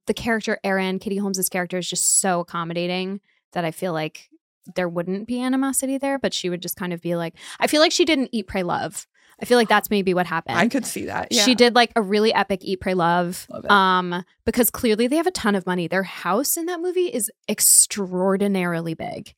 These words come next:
Speaker 2: Okay, that was, like, one of the best parts of this whole movie.
Speaker 1: It was wild.
Speaker 2: It
Speaker 1: Their
Speaker 2: was a
Speaker 1: little
Speaker 2: Nora Ephron house.
Speaker 1: outdoor, it was a Nora Ephron house. It was,
Speaker 2: Yeah.
Speaker 1: like, their outdoor dining room. It was, like, so gorgeous. Yeah.
Speaker 2: And apparently that house was used in other Adam Sandler movies,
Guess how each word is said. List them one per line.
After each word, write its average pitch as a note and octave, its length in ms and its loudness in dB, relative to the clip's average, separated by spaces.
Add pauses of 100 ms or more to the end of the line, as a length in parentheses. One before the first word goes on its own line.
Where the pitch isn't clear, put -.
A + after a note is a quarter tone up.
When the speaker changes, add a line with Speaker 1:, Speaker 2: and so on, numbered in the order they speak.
(140)
Speaker 2:
Okay, - 280 -18
that F#3 140 2
was, A3+ 180 -2
like, A#3+ 120 0
one A#3 120 4
of - 20 4
the G#3 80 2
best - 260 -6
parts B2+ 220 -4
of F3 80 -6
this - 140 -4
whole D3+ 200 -4
movie. - 280 0
Speaker 1:
It F#4+ 40 12
was D#4+ 200 8 (120)
wild. G#3+ 720 6
Speaker 2:
It B3+ 60 8
Speaker 1:
Their C4+ 80 12
Speaker 2:
was C#4 80 8
a - 20 6
Speaker 1:
little D#4 160 10
Speaker 2:
Nora D#4+ 220 6
Ephron C4 180 6
house. C4+ 180 8
Speaker 1:
outdoor, A#3+ 520 10
it D4 140 6
was E4+ 200 8
a F#4 40 2
Nora D#4 180 8
Ephron C4 240 4
house. E4+ 180 8
It A4+ 40 8
was, D4 80 8
Speaker 2:
Yeah. A3 40 6
Speaker 1:
like, A#3+ 120 2
their A#3 180 4
outdoor A3 280 4
dining G3+ 320 2
room. G3+ 220 6
It - 60 -2
was, G#3 140 4
like, F#3+ 160 2
so G3 420 0
gorgeous. - 600 -4 (100)
Yeah. F#3+ 220 -2 (280)
Speaker 2:
And C4 100 6
apparently D4 340 4
that A3+ 260 4
house A#3 280 2
was G#3+ 200 0
used G3 360 -2
in G3 160 0
other F3+ 280 -2
Adam F3+ 260 -2
Sandler A#3+ 360 -2
movies, F4 540 2